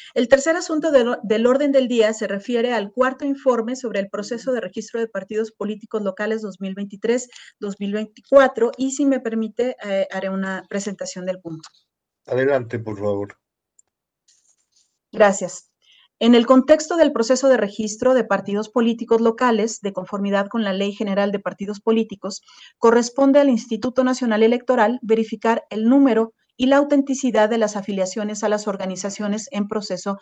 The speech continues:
Speaker 1: de constitución, conforme al cual se constatará si cuentan con el número mínimo de afiliaciones establecido en la ley, así como verificar que no exista doble afiliación.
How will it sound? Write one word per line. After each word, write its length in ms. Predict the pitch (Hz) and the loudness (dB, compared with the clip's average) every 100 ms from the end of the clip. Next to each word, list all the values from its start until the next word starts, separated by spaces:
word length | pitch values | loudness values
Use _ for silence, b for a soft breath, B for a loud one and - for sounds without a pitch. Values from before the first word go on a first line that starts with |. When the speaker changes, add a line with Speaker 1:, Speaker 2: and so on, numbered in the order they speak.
| B _ | B _
Speaker 1:
de 140 | 180 180 | -12 0
constitución, 880 | 220 226 233 226 233 233 269 226 B B B _ | 0 0 -4 -8 -6 0 2 0 B B B _
conforme 480 | 220 220 262 247 262 | -6 4 4 6 2
al 100 | 269 | 4
cual 220 | 269 254 | 2 4
se 120 | 277 | 0
constatará 580 | 269 247 254 254 226 214 | -2 -2 -2 -2 0 -2
si 160 | 226 | -6
cuentan 360 | 220 214 208 220 | -6 -6 -6 -8
con 180 | 202 190 | -6 -4
el 120 | 196 | -2
número 320 | 208 226 226 | 0 0 0
mínimo 420 | 220 202 202 208 214 | -2 -2 -4 -4 -4
de 80 | 196 | -6
afiliaciones 760 | - 185 175 180 226 202 190 | -8 -6 -6 -4 -6 -6 -8
establecido 540 | - - 175 175 202 202 | -12 -12 -12 -10 -8 -4
en 80 | 220 | -2
la 80 | |
ley, 240 | 240 226 220 B B B | 2 0 0 B B B
así 220 | 254 247 | -6 -4
como 220 | 311 294 294 | 0 0 2
verificar 500 | 277 277 277 254 262 | 0 -2 -4 -4 -2
que 80 | |
no 80 | 240 | -4
exista 460 | 226 - 220 233 226 | -6 -8 -10 -10 -8
doble 300 | 214 208 208 | -6 -2 -2
afiliación. 600 | 208 196 180 165 156 143 | -4 -6 -6 -6 -12 -16